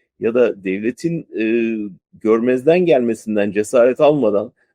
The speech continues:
böyle bir örgütlenmenin imkanı yok yani. Kimse kimseyi kandırmasın. Sonuçta orada belli ki komşular da farkında olup bitenin, Yalovalılar da farkında. Bütün bu haberlere şöyle bir baksan zaten anlıyorsun.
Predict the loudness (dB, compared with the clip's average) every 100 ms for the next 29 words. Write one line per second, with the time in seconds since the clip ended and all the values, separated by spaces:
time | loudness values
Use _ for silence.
0 | _ -2 0 2 2 2 -6 -4 -2 -4
1 | -6 -6 -6 -2 2 2 2 -2 _ -20
2 | -20 _ -14 -12 -10 -10 -10 -8 -6 -6
3 | -6 -4 -4 -4 -8 -12 -20 _ _ _
4 | _ _ _ -6 -2 -2 0 4 4 4
5 | 2 4 2 2 -2 -4 -4 -8 -8 -4
6 | -4 -4 0 2 4 4 4 2 0 -4
7 | -2 0 0 -4 -10 -6 -4 -4 -4 -10
8 | _ _ -2 0 4 4 4 4 2 2
9 | -4 -2 -4 -4 -8 -4 -4 -4 0 2
10 | 2 4 2 0 -4 -2 2 2 2 0
11 | -2 -8 -6 0 0 2 -2 -2 -2 -4
12 | -8 -16